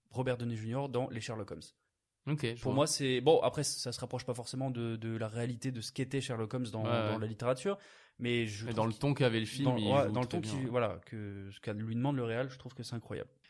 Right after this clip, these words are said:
Speaker 1: Voilà, et dans la continuité, du coup, de cette, cette, euh, question et cette réponse, c'est quoi pour toi le pire casting ?
Speaker 2: Euh, le pire casting ?
Speaker 1: Ouais.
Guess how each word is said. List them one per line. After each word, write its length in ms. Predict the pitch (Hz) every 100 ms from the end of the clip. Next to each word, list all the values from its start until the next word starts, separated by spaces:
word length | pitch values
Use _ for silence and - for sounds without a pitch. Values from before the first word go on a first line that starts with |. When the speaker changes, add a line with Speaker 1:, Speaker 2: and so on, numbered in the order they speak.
| _ -
Speaker 1:
Voilà, 220 | 120 104
et 40 |
dans 120 | 147 165
la 100 | 170
continuité, 460 | 170 165 175 170
du 100 | 147
coup, 140 | 123 151
de 60 |
cette, 340 | - 127 120 117
cette, 260 | 123 110
euh, 240 | 113 110 107
question 260 | 120 147
et 60 | 131
cette 180 | 98 -
réponse, 380 | 123 175 233 - - -
c'est 120 | 131
quoi 140 | 202
pour 140 | 156 127
toi 100 | 185
le 80 |
pire 240 | 117 - 156
casting ? 400 | 135 - 117 117 _ _ _ 120
Speaker 2:
Euh, 240 | 113 113
le 140 | 117
pire 380 | 113 - 185 180
casting ? 680 | - 147 - - 185 190 -
Speaker 1:
Ouais. 240 | 117 127